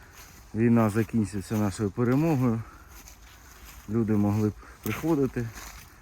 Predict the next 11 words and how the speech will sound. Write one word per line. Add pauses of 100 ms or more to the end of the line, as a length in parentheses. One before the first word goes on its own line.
(260)
отримувати
гідну
заробітну
плату. (1600)
Так (140)
що (1900)
наша
задача
розвиватися. (4000)
Якось
так.